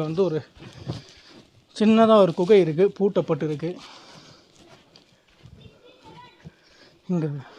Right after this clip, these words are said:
"குகை சித்தர் சாமி" அப்படின்னு எழுதியிருக்கு. Maybe இதுக்குள்ள ஒரு இதா சித்தருடைய சிலை வைத்து வழிபட்டுட்டு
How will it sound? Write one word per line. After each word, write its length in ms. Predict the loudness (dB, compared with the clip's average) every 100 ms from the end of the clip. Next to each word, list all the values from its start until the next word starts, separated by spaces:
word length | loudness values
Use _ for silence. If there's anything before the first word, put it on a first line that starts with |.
| -20 -20 _ _ -20 -20 -20 -20 _ _
"குகை 220 | -2 0 0 -2
சித்தர் 320 | -8 -10 -8
சாமி" 320 | -8 -6 -6 -10 _ _ _ -12
அப்படின்னு 300 | -8 -6 -6
எழுதியிருக்கு. 400 | -4 -6 -6 -10 _ _ _ -20 -20 -20 _ -20 -20 -20 _ _ -20 _ _ _ _ _ _ _ _ -20 -20 -14 -6
Maybe 220 | -2 0
இதுக்குள்ள 280 | 0 0 0 0
ஒரு 100 | -2 -4 _ _ _ _ -20 -20 -20 -20 -8
இதா 120 | -4 -2
சித்தருடைய 420 | -4 -2 -2 -2 -4 -6 -12 -20 -18 -20 -20 -20 -20 -20 -20 _ _ -12 -2
சிலை 200 | 2 2
வைத்து 240 | 0 -2 -4 -4 -14 -10 -4
வழிபட்டுட்டு 480 | -4 -4 -4 -6